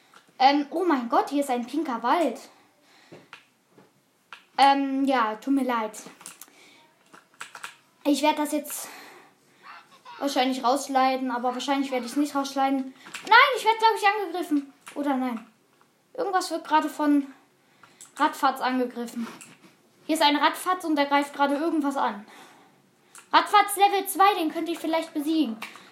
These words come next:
Los, Glumanda! Du setzt Glumanda.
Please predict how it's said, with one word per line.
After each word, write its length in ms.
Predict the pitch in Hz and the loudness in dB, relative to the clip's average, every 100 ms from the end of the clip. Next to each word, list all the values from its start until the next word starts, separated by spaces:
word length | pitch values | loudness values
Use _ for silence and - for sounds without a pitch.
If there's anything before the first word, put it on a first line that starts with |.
| - | -4
Los, 300 | 349 466 440 359 | 2 2 2 0
Glumanda! 880 | 403 392 381 370 339 294 240 220 - - - _ _ _ _ - _ - 906 831 - - - | 0 4 2 2 2 2 0 -4 -10 -20 -20 _ _ _ _ -20 _ -20 -20 -18 -20 -20 -6
Du 220 | 330 359 | -2 0
setzt 680 | - 233 233 - - - - | 0 -2 -4 -10 -16 -18 -10
Glumanda. 880 | 320 330 339 320 302 233 208 196 | -6 -2 0 0 0 -2 -6 -12